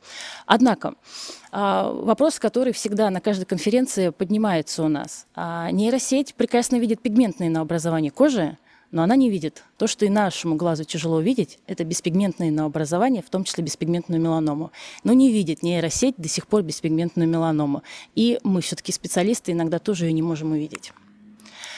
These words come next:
А, следующее машинное зрение в двух тысячи первом году. А, ученые сказали, что нет, мы будем делать по-другому,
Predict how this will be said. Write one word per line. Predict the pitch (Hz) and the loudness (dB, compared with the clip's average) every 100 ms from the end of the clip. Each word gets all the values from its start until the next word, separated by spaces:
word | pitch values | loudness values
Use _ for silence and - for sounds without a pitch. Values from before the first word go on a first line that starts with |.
| - - - - - _ - | -18 -18 -18 -20 -20 _ -6
А, | 214 208 202 | -2 -2 0
следующее | 285 339 349 370 | 0 0 2 4
машинное | 311 302 302 269 | 4 4 2 2
зрение | 240 262 247 208 | 2 0 0 0
в | |
двух | 233 | -4
тысячи | - 233 233 | -2 -2 0
первом | 226 220 214 | 2 2 2
году. | 240 247 359 381 - 269 | 0 2 0 -2 -6 -4
А, | 240 226 214 202 | -2 0 0 0
ученые | - 208 320 277 | -2 0 4 2
сказали, | - 247 254 240 | 2 0 0 0
что | - 254 | 0 0
нет, | 254 196 - | 0 0 -4
мы | 202 | 0
будем | 233 220 208 | 2 2 2
делать | 208 185 | 2 2
по-другому, | - 247 233 196 208 185 240 | 2 2 2 2 2 2 0